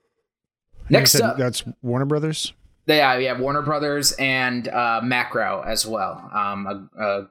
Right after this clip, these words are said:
Speaker 1: new company called Macro, Macro from Charles D. King. So, uh,
Speaker 2: Okay.
Speaker 1: they're, they're working together on that one. Next up, we've got two pieces of Star Wars news, both related to The Mandalorian. Uh, so first off,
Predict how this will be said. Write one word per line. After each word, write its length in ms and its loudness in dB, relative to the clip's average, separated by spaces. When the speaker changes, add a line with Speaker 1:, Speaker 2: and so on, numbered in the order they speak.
Speaker 1:
new 220 -4
company 340 -8
called 220 -6
Macro, 400 -4
Macro 420 -4
from 300 -18
Charles 360 -6
D. 220 -20
King. 360 -16
So, 320 -2
uh, 200 4
Speaker 2:
Okay. 180 4
Speaker 1:
they're, 380 -2
they're 100 -6
working 220 -8
together 300 -12
on 80 -10
that 180 -14
one. 220 -16
Next 220 4
up, 260 -2
we've 160 0
got 240 0
two 160 -2
pieces 380 0
of 60 -4
Star 240 0
Wars 200 -2
news, 360 -2
both 340 0
related 420 -2
to 80 -2
The 80 -2
Mandalorian. 800 -2
Uh, 240 2
so 180 0
first 440 0
off, 380 0